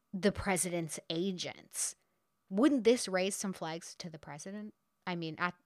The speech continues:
at this time, J. Edgar Hoover should have been like, "Why don't those officials want my help?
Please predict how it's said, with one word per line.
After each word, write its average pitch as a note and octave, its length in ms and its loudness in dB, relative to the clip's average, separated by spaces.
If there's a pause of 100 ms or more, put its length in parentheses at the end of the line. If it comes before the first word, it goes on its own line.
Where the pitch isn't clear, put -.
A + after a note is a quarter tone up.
(360)
at F3+ 240 2
this B3 240 4
time, F#3+ 280 2
J. F3 240 0
Edgar E3+ 260 -6
Hoover F#3 340 0 (400)
should - 320 8
have A3 340 2
been G3 220 0
like, F3 600 2 (260)
"Why F3 560 -2
don't F#3+ 220 -2
those F3 180 -6
officials E3 720 -10
want D#3 240 -8
my C#3+ 100 -12
help? D3 360 -12